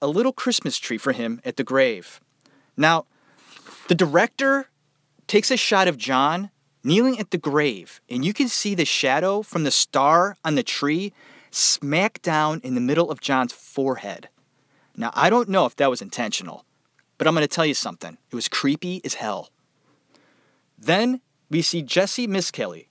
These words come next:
trial beginning. And the court shows pictures of the boys' mutilated bodies. Truly shocking, and you can hear gasps in the room.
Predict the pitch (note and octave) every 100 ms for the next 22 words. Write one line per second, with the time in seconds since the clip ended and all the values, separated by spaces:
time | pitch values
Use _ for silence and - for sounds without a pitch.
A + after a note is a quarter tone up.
0 | _ _ - - D3+ D#3 D#3+ E3 E3+ _
1 | - D3 C3+ B2 G2 - _ _ _ _
2 | _ _ - _ - D3 D3 - F3 G3
3 | - - F#3 F3 - F3+ - F3+ D3+ C3
4 | C3+ D3 D3 - A#2 A2+ A#2+ B2 C3 B2
5 | B2 A#2+ G#2 F#2 - - _ _ _ _
6 | - B2+ A#2 - D3 D#3+ A3 A3+ A3+ _
7 | _ _ - C#3 C3+ A#2+ D3 C#3+ C#3 A2
8 | - - - - A2+ A2+ A#2+ G2+ D2